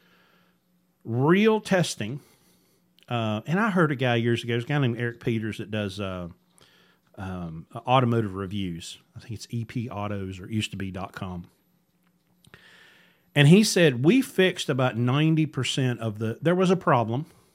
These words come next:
You lived through it. I didn't. There was a real problem with smog. You know, anytime I get behind some dude around here that's,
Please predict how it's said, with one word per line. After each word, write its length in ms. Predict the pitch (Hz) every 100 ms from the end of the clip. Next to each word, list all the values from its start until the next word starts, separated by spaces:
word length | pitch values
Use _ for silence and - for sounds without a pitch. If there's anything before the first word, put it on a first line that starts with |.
| _ _
You 160 | 131 156
lived 220 | 131 110
through 200 | - 113
it. 80 | 120
I 120 | 123
didn't. 420 | 113 98 85 117 _ _ _ -
There 140 | 143
was 120 | 175
a 60 | 180
real 320 | 117 127 151
problem 400 | - 135 139 131
with 100 | 131
smog. 580 | - 113 95 85 104 127 _ _ _ _ _ _ -
You 140 | 117
know, 300 | 113 113 127 - _ -
anytime 480 | 160 190 185 180
I 140 | 165 156
get 260 | 143 139
behind 420 | 123 120 147 135 131
some 240 | - 123
dude 380 | 120 127 123 120
around 340 | 120 123 123 123
here 260 | 139 120
that's, 320 | 104 104 -